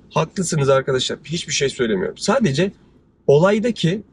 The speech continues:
devlet hastanelerindeki bu durumun da bu şekilde yapılırsa, böyle bir talep gelirse hastalardan, ücretsiz bir şekilde bundan yararlanabileceğinizi ben anlatmaya çalışıyorum.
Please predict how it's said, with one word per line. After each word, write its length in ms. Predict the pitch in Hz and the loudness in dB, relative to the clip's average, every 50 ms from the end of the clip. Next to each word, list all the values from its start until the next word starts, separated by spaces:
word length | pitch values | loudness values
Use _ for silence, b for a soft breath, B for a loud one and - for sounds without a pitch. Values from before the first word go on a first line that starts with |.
| _ _ _ _ _ _ _ - | _ _ _ _ _ _ _ 0
devlet 280 | 117 117 135 202 220 - | 0 2 2 2 2 2
hastanelerindeki 920 | 220 180 - - 165 147 151 143 139 139 131 143 143 139 139 - - 135 | 0 0 0 0 0 2 2 2 0 0 -2 -2 -4 -6 -6 -6 -6 -4
bu 100 | 160 175 | -2 0
durumun 340 | 175 180 170 165 170 170 165 | 2 2 2 2 0 0 0
da 100 | 147 135 | 0 0
bu 60 | 185 | 0
şekilde 360 | 185 - 175 151 - - - | -2 -4 -4 -6 -6 -4 -2
yapılırsa, 640 | 226 127 - - 160 214 302 - - - - - - - _ _ _ - | 0 0 0 0 -2 -2 -2 -2 -4 -4 -4 -4 -6 -8 _ _ _ -2
böyle 220 | 143 160 190 214 208 | 0 2 4 4 2
bir 80 | 185 | 2
talep 340 | 160 - 170 151 139 120 - | 2 0 0 0 0 -2 -2
gelirse 520 | - 120 117 151 240 - - - 120 127 - _ - | -2 -2 0 0 -2 -2 0 -2 -2 -2 -4 _ -6
hastalardan, 640 | - 117 113 - - 120 113 113 117 120 151 190 - - - - - | -4 -4 -4 -2 -2 0 0 0 0 0 -2 -4 -4 -6 -10 -2 0
ücretsiz 580 | 170 165 151 170 208 220 208 - - 240 240 | 2 2 4 4 2 2 2 0 -6 -6 -2
bir 40 | 226 | 0
şekilde 500 | 196 214 202 160 - 147 127 117 127 160 - | 2 2 2 2 0 0 0 0 0 0 2
bundan 280 | 160 156 170 185 214 | 2 2 4 4 4
yararlanabileceğinizi 960 | 220 196 185 185 202 202 202 202 196 208 196 214 196 185 196 214 214 208 202 208 | 4 4 4 4 4 2 2 2 2 2 2 0 0 0 2 2 0 2 0 2
ben 100 | 208 190 | 2 2
anlatmaya 420 | 185 175 170 156 - - 135 120 | 4 2 2 0 0 0 -2 0
çalışıyorum. 440 | - - - - - - - - - | 0 -4 -8 -8 -8 -12 -12 -12 -14